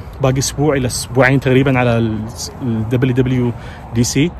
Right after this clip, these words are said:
اللي هو المؤتمر ابل، راح يكون اونلاين، راح يكون يوم عشرين او اثنين وعشرين في بدايه الشهر الجديد الهجري، اول يوم في الشهر الجديد الهجري تقريبا راح يكون المؤتمر. المؤتمر كنت افكر انه راح اعرضه لكم في الانستغرام،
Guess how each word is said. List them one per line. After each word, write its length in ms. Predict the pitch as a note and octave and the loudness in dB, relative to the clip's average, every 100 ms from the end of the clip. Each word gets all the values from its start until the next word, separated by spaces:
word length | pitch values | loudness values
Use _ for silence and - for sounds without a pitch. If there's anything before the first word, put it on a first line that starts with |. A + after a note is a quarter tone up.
| - | -2
اللي 180 | A#2+ A#2 | 0 2
هو 480 | A#2+ A#2 A2 G#2 G2 | 2 2 0 -2 -2
المؤتمر 1000 | A2 G2+ G2 F#2+ F#2+ A2+ C3 C#3 B2+ A#2+ | -2 -2 -4 -6 -6 -6 -2 0 2 0
ابل، 220 | D3 C3 | -2 -4
راح 120 | G#2 | -6
يكون 200 | G#2 C3 | -6 -4
اونلاين، 400 | B2 C#3 D3 E3+ - - - - | -2 0 -2 -4 -8 -20 -18 -4
راح 160 | C3 A#2 | -4 -2
يكون 760 | C#3 - D3 D3 D3 D3 D3 - - - - | -4 0 2 2 2 0 -2 -4 -12 -18 -6
يوم 400 | B2 C3+ C#3+ C#3 | 0 2 2 0
عشرين 280 | B2+ - D#3 | -4 -4 -2
او 60 | B2 | -2
اثنين 240 | G#2 C#3 | 0 0
وعشرين 360 | C3 - D3 F3+ | 0 -2 0 -2
في 440 | - - - - | -4 -20 -12 0
بدايه 200 | D3+ F#3+ | 4 4
الشهر 280 | - - D#3+ | 2 0 0
الجديد 260 | D3 E3 C3 | 2 2 2
الهجري، 520 | C3+ A#2 A#2+ A2 F#2 - - - - | 0 0 -2 -2 -8 -12 -18 -14 0
اول 180 | D#3 D3+ | 4 4
يوم 120 | D3 | 4
في 60 | A#2 | 0
الشهر 180 | - A#2 | -4 -4
الجديد 260 | A#2 A#2+ | -4 -4
الهجري 180 | G#2+ G#2+ | -4 -6
تقريبا 420 | - A#2 B2+ E3 - - - - - | -6 -2 0 0 -4 -8 -14 -10 -6
راح 80 | |
يكون 160 | A2 C#3+ | 2 2
المؤتمر. 400 | B2+ A2 D3 G#3+ - D#3+ | 2 2 2 0 0 2
المؤتمر 680 | G3+ F#3+ - G3+ G3+ G3+ F3 - - - | 4 4 4 4 4 4 0 -12 -18 -10
كنت 160 | C3 D#3 | -6 0
افكر 300 | D#3+ - D#3 | 0 0 0
انه 120 | C#3+ | 0
راح 240 | C#3 A#2+ C3 | 0 -2 -2
اعرضه 240 | C3 C3+ | 0 -2
لكم 300 | C3+ - C3 | -2 -2 -4
في 160 | - C3 | -2 -2
الانستغرام، 840 | A2+ A2+ C3+ C#3 D3 B2 C3+ | -2 0 0 0 -2 0 0